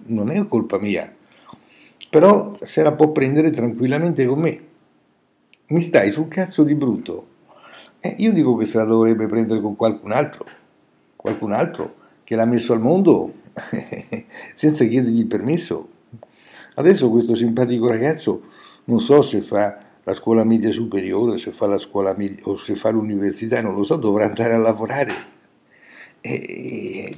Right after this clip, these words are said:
a lavorare. E quindi, eh, se, se magari non, non è contento di dover andare a lavorare, magari. Ah, perché c'è, c'è l'ordine, l'ordine del, del grande Dio, Yahweh,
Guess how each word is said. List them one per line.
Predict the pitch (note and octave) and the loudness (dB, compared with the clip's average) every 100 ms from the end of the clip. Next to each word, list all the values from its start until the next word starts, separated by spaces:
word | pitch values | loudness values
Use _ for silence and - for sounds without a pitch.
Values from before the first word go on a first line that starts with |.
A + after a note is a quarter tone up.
| - - | -16 -10
a | A#2+ | -4
lavorare. | A#2 A2 C3+ C3 F2 - _ _ _ _ _ | -4 -2 -2 -2 -4 -12 _ _ _ _ _
E | - - | -18 -6
quindi, | D#3 C3 G#2 - | -4 -2 -6 -8
eh, | - A#2 - | -14 -12 -10
se, | - - - - - - - | -10 -12 -14 -16 -14 -12 -12
se | - | -12
magari | - A2 B2 C#3 A2+ | -8 -2 0 2 0
non, | A2 G#2 | -2 -2
non | A2+ A#2+ | 0 0
è | A#2 | -2
contento | A2 - C#3+ B2+ | -6 -2 -4 -2
di | G#2 | -4
dover | G2+ G#2 G#2+ G#2 | -2 -2 -2 -4
andare | G#2 A2 G#2+ | -2 -2 -2
a | |
lavorare, | G2+ G2 B2 D3 G2 | -2 0 0 0 -2
magari. | F#2+ F2+ F2 E2+ E2 - _ _ _ _ _ _ _ _ _ _ | -6 -4 -4 -4 -12 -20 _ _ _ _ _ _ _ _ _ _
Ah, | - - | -10 -8
perché | - F2+ A#2 G#2 - | -10 -8 -6 -6 -8
c'è, | - G2+ G2+ - - | -4 -2 -4 -8 -10
c'è | - G#2 | -4 0
l'ordine, | A2+ G#2+ G#2+ G2+ G2 G2+ | 0 0 -2 -4 -4 -4
l'ordine | A2+ A#2+ G#2 G2+ F#2+ F#2 - _ | 0 0 0 -4 -6 -8 -12 _
del, | F#2 - | -10 -6
del | G2+ F2 | -6 -4
grande | F#2 A2 G#2+ A2 | -2 -2 -2 -6
Dio, | B2+ A#2+ F2 | -6 -4 -2
Yahweh, | F#2 C3+ D3+ - | 0 0 0 -4